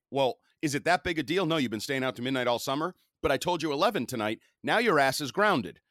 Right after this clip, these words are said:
even though it's not that big a deal." So that is a plausible explanation for just pure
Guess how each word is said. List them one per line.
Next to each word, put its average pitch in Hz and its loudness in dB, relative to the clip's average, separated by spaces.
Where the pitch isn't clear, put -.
even 175 -2
though 151 2
it's 139 -4
not 220 0
that 143 2
big 107 -4
a 90 -6
deal." 76 -14
So 135 0
that 147 -2
is 190 -4
a 143 0
plausible 151 -2
explanation 120 -6
for 117 -6
just 110 -6
pure 139 0